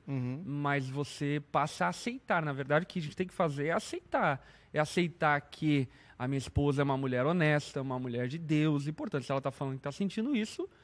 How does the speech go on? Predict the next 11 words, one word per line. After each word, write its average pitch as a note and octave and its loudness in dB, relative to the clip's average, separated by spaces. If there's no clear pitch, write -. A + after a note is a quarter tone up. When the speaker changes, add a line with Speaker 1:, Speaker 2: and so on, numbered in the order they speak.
Speaker 2:
eu F#3 6
acredito G3 2
e C4 0
aceito - -2
que - -6
ela E3 0
tá D#3+ 2
Speaker 1:
Uhum. C#3+ -4
Speaker 2:
enfrentando F#3 2
isso, F3+ -2
embora F#3+ 6